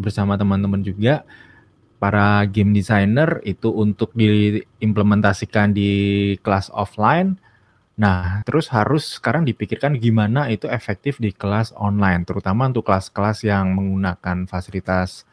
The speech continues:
seperti Zoom, Google Meet, bahkan untuk kelas-kelas yang mungkin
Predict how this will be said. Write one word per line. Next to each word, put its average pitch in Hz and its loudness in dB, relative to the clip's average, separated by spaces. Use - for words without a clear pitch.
seperti 98 -4
Zoom, 104 2
Google 98 -2
Meet, 101 0
bahkan 123 0
untuk 104 0
kelas-kelas 104 0
yang 127 0
mungkin 170 -2